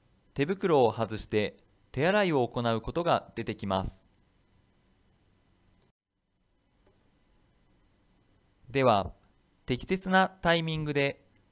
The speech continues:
手袋交換を行わない場合はどうなるでしょうか？手袋の着用を行うことで、介護士Bさんの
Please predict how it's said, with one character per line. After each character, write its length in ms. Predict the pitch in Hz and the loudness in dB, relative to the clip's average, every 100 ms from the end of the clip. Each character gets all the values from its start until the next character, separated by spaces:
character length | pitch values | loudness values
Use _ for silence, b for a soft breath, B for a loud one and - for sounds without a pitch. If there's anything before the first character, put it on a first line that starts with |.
| - | -6
手 120 | 123 | -2
袋 300 | 139 175 185 | -2 2 2
交 240 | 180 185 | 6 6
換 300 | 180 151 113 | 6 4 2
を 280 | 101 95 - _ | 4 2 0 _
行 180 | 107 151 | -4 2
わ 280 | 165 175 | 4 6
な 100 | 170 | 4
い 80 | 165 | 2
場 220 | 156 156 | 4 6
合 60 | 151 | 6
は 320 | 143 139 139 - _ _ _ _ _ | 4 2 2 -4 _ _ _ _ _
ど 160 | 165 190 | 2 4
う 20 | |
な 100 | 165 | 4
る 80 | 123 | 2
で 100 | 110 | 0
し 100 | 104 | 2
ょ 60 | 98 | 0
う 60 | |
か？ 220 | 92 85 - - _ _ _ _ _ _ _ _ _ _ _ _ _ _ _ _ _ _ | 0 -2 -2 -14 _ _ _ _ _ _ _ _ _ _ _ _ _ _ _ _ _ _
手 120 | 139 | -2
袋 320 | 160 208 190 143 | 0 2 4 4
の 260 | 117 101 - | 4 2 -2
着 260 | 117 - | -6 0
用 320 | 135 127 127 | 2 4 4
を 140 | 123 - | 2 0
行 180 | - 160 170 | -4 0 2
う 80 | 170 | 2
こ 100 | 170 | 0
と 120 | 160 | -2
で、 280 | 117 101 - - _ _ _ _ _ _ _ _ _ _ _ _ _ _ | 2 0 -2 -12 _ _ _ _ _ _ _ _ _ _ _ _ _ _
介 220 | - 156 | 2 4
護 100 | 180 | 4
士 300 | 185 - 98 - - | 2 0 -4 -8 0
B 200 | 175 196 | 2 2
さ 160 | 180 131 | 2 0
ん 100 | 107 | 2
の 240 | 95 92 | -2 -2